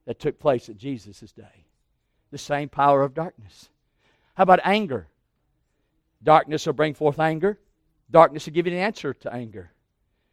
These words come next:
Retaliate. Vengeance. Get back. Get even. That's how you handle that.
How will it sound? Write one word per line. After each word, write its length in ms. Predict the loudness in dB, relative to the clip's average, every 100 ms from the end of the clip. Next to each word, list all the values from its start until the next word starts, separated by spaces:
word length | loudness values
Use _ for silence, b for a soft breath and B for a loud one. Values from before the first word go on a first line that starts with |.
| _ -16
Retaliate. 640 | -4 0 0 -2 -12 _ _ _ _ _ _ _ _ _ _ -2
Vengeance. 640 | -2 -2 -14 _ -20 _ _ _ _ _ _ _ _ _ _ _
Get 200 | -12 -4
back. 420 | -4 -4 -12 _ _ _ -10
Get 160 | -8
even. 280 | -8 -12 -16 _ _ _ _ _ _ _ _ _ _ _ _ _ _ _ _
That's 160 | -14 -4
how 100 | -4
you 100 | -4
handle 300 | -10 -18 -16
that. 200 | -18